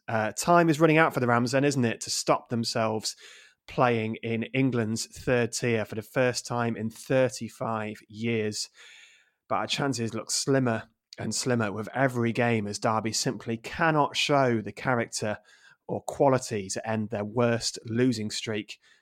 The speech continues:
since two thousand and eleven. I'm Chris Parsons. Hello. Thank you so much for tuning in and, uh, banging their heads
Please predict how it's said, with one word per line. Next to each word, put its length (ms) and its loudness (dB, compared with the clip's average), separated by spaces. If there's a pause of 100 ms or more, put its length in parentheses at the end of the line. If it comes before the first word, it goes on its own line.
(160)
since 540 -2
two 240 -4
thousand 640 -2
and 420 -2
eleven. 600 -4
I'm 100 2
Chris 180 -2
Parsons. 440 0
Hello. 340 2
Thank 320 -4
you 100 0
so 220 2
much 380 2 (500)
for 100 -16
tuning 380 2
in 380 4
and, 420 2
uh, 140 2 (160)
banging 340 6
their 180 2
heads 520 0